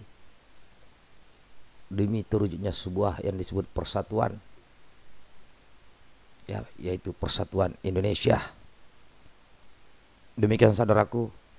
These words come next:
salam hormat buat semuanya. Assalamualaikum warahmatullahi wabarakatuh.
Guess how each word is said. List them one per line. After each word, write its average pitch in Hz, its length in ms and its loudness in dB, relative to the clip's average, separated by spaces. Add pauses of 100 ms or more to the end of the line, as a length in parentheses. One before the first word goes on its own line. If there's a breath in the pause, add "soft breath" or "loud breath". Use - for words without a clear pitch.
(460)
salam 98 400 0
hormat 113 400 2
buat 98 160 2
semuanya. 104 480 -2 (1120)
Assalamualaikum 117 720 4
warahmatullahi 107 720 2
wabarakatuh. 117 640 2